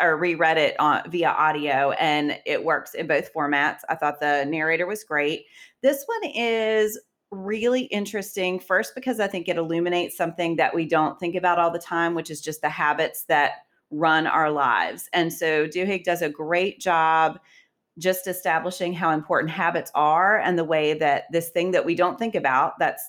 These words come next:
the definition of habit, things that we do that we don't think about, really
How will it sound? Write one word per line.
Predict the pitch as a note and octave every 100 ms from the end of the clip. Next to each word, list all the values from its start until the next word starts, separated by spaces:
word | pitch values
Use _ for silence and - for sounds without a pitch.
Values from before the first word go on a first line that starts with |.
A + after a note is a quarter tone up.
| - -
the | D#3
definition | D3+ E3 F3 F#3+ F#3
of | C#3+
habit, | D#3 C#3 C3 A#2+
things | E3+ E3
that | C#3
we | D3+
do | D#3+
that | D3+
we | B2+
don't | D3 -
think | E3+ D#3
about, | C#3 C3+ C3+ - - - _ _ _ _ _
really | D#3+ D#3+ F#3+ G3+ G#3 F#3+